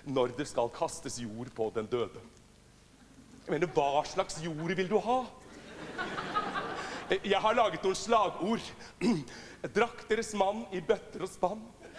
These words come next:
Legg han tørt, begrav ham i sand. <laughs> Var gutten god som gull,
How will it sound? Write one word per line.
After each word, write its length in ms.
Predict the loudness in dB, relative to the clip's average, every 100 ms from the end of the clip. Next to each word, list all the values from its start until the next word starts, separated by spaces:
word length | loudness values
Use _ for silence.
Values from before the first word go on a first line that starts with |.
| -8 -4
Legg 240 | -2 -4 0
han 180 | 2 2
tørt, 400 | 0 -2 -2 -2
begrav 440 | 0 4 4 4 4
ham 180 | 2
i 60 | 0
sand. 600 | -4 2 4 4 2 -8 -6 -2 0 2 2 2 0 2
<laughs> 920 | 2 2 0 0 -2 -2 -4 0 2
Var 100 | 2
gutten 380 | 2 0 0 2
god 160 | 2 4
som 200 | 0 4
gull, 320 | 4 4